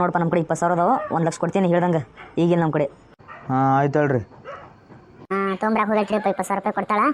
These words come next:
Speaker 3: ನೋಡಪ್ಪ, ನಮ್ದು ಪ್ರೀ-, ನಮ್ದು ಪ್ರೀತಿಗಿಂತ ನಿಂಗೆ ಇಪ್ಪತ್ತು ಸಾವಿರ ರೂಪಾಯಿ ಜಾಸ್ತಿ ಆಯ್ತಾ ನಿಂಗೆ? ನೋಡು, ತಮ್ಮ ಅದಾನ, ಅಣ್ಣ ಅದಾನ, ವೈನಿ ಅದಾಳ, ಅವು ಅದಾಳ, ಹೊಲ, ಹೊಲ ಮನೆ ಎಲ್ಲ ಸರಿ ಚಂದ ಮಾಡ್ಕೊಂಡು ತಿನ್ನು, ಬೇಡ ವಿಚಾರ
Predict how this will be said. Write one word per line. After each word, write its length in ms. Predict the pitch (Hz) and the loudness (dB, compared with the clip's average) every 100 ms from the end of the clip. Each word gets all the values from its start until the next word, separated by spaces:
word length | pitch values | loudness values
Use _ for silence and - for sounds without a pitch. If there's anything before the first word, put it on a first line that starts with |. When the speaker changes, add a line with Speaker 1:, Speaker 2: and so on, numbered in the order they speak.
| - - - 214 | -4 -16 -10 -4
Speaker 3:
ನೋಡಪ್ಪ, 240 | 214 202 202 | -2 0 0
ನಮ್ದು 280 | 220 226 220 214 | 2 2 0 0
ಪ್ರೀ-, 180 | 226 208 | 0 0
ನಮ್ದು 200 | 214 220 208 | 0 0 0
ಪ್ರೀತಿಗಿಂತ 400 | 240 233 233 226 226 | 0 0 0 0 0
ನಿಂಗೆ 120 | 226 | 0
ಇಪ್ಪತ್ತು 160 | 208 214 | -2 -2
ಸಾವಿರ 120 | 214 | -2
ರೂಪಾಯಿ 160 | 208 226 | 0 0
ಜಾಸ್ತಿ 160 | 220 220 | 0 0
ಆಯ್ತಾ 140 | 214 202 | -2 0
ನಿಂಗೆ? 180 | 262 240 - - - - 214 | 0 -2 -4 -14 -18 -8 -2
ನೋಡು, 180 | 220 208 202 | 0 0 0
ತಮ್ಮ 120 | 214 220 | 0 0
ಅದಾನ, 180 | 214 208 208 208 - | 0 0 0 0 0
ಅಣ್ಣ 140 | 214 220 | 0 2
ಅದಾನ, 200 | 214 208 208 208 - | 2 0 0 -2 -4
ವೈನಿ 180 | 208 220 220 | -2 0 0
ಅದಾಳ, 180 | 208 196 196 | 2 2 4
ಅವು 100 | 226 | 2
ಅದಾಳ, 180 | 208 202 202 214 - - - - | 2 2 0 0 -6 -20 -10 0
ಹೊಲ, 100 | 208 220 | 2 2
ಹೊಲ 100 | 214 220 | 2 2
ಮನೆ 80 | 220 | 2
ಎಲ್ಲ 80 | 214 220 | 0 0
ಸರಿ 100 | 214 185 185 208 | 2 2 0 -2
ಚಂದ 140 | 214 220 | 0 0
ಮಾಡ್ಕೊಂಡು 260 | 196 220 - | 0 0 0
ತಿನ್ನು, 140 | 214 196 | 0 2
ಬೇಡ 140 | 202 214 196 | 2 2 0
ವಿಚಾರ 140 | 220 | 2